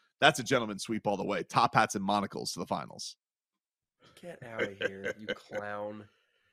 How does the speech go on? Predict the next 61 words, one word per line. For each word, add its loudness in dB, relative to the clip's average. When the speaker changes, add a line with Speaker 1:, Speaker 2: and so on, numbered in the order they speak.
Speaker 3:
All 4
right. 2
Speaker 2:
B -6
T -4
and 4
Speaker 3:
Well, 6
Speaker 2:
your -6
Speaker 3:
the, 12
the 4
favorite, 6
by 6
the 2
Speaker 2:
Miami. 0
Speaker 3:
way, 6
to -8
win 0
the -4
championship -6
is 0
the, 0
uh, 0
Boston 10
Celtics, 4
Speaker 1:
I 0
mean, 2
Speaker 3:
if 0
Speaker 1:
like, 6
Speaker 3:
you're -10
curious. 4
Speaker 1:
and 2
listen, 4
you're 4
sitting 0
here 6
all 10
angry. 6
You're 0
playing 2
with 0
your 0
food. 0
You -2
had 4
that 2
game -6
in -4
hand. 0
You -6
could 0
have 0
been 2
here -2
already, -4
dude. 0
We 2
could 4
have 0
been -2
playing 2
on 4
Monday, 0